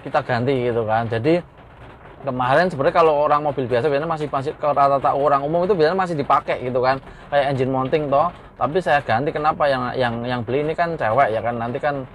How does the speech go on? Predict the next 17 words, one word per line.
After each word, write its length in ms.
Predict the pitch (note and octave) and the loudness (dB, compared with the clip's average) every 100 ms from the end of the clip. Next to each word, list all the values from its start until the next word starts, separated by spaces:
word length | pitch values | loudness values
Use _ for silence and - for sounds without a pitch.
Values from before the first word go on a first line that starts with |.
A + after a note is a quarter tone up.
| - | -10
malah 240 | B2 A#2+ A#2 | -2 2 2
ribet, 240 | A2+ D3 | 0 -2
ya 160 | B2 B2 | 0 0
udah 160 | D3+ C3 | 0 0
saya 200 | A#2 A2+ | 0 -2
ganti. 320 | G2+ A#2+ D3+ | -4 -2 -2
Pokoknya 320 | C3 C3 D3 | -2 -2 -4
intinya 400 | C3 B2+ C#3+ D#3 | -4 -4 -2 -2
mobil 320 | C3+ A#2 A#2+ | 0 -2 -2
ini 80 | C#3+ | 0
kalau 160 | C#3 A#2+ | 0 0
dipakai 360 | A2 A2+ A2+ | -2 -2 -2
itu 80 | B2+ | -4
dua 160 | A#2+ G#2+ | -2 -2
tahun 400 | G#2+ C3 D#3+ D3+ - - - | 0 2 0 -2 -14 -20 -6
nggak 140 | A#2 F#2+ | -4 -2
ngerepotin 520 | A2 A2+ G#2 A2 | -2 -2 -2 -2